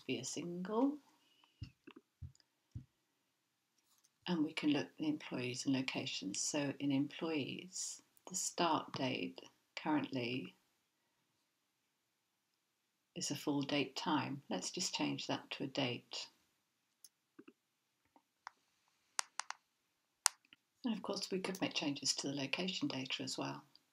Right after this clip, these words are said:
Okay, finish that, and the import will take place.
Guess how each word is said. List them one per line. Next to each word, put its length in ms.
Okay, 500
finish 300
that, 260
and 160
the 100
import 360
will 140
take 260
place. 600